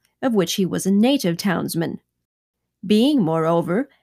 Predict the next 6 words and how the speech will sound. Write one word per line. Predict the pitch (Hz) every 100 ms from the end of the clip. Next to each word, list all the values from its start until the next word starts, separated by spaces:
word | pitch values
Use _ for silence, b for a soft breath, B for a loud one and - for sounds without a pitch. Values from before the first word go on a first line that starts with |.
| b
a | 202
director | 180 170 185 294 - 202
of | 185
the | 180
railroad | 160 175 208 196 170 -
corporation | 185 165 - 156 175 214 - 151 196